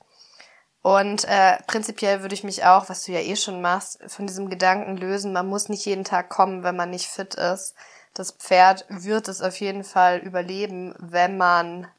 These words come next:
nicht kommt. Auch wenn das Training dann vielleicht ein bisschen leidet.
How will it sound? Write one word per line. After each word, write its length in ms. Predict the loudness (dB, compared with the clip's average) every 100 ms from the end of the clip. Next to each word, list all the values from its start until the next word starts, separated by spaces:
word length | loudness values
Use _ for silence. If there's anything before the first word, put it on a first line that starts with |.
| _ _ _
nicht 460 | -8 -8 -8 -12 -16 _
kommt. 640 | 0 4 4 0 -14 -18 _ _ _ _ _ _
Auch 200 | 2 4
wenn 100 | 2
das 140 | -6 -6
Training 400 | -2 -2 -2 -2
dann 180 | -2
vielleicht 420 | -4 -4 -2 -2 -8
ein 80 |
bisschen 300 | -14 -14 -14
leidet. 560 | -2 0 0 -2 -6 -8